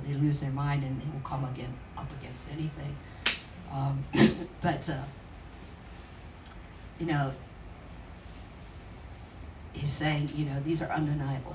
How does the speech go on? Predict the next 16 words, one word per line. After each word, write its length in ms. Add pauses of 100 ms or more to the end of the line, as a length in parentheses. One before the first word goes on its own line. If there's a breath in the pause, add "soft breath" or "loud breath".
facts, 320
so 100
don't 260
do 120
anything 460
rash." 360 (400 loud breath)
And 100
then 100
he, 360
he 160
may 100
have 140
asked 300
them, 160
he 100
says, 260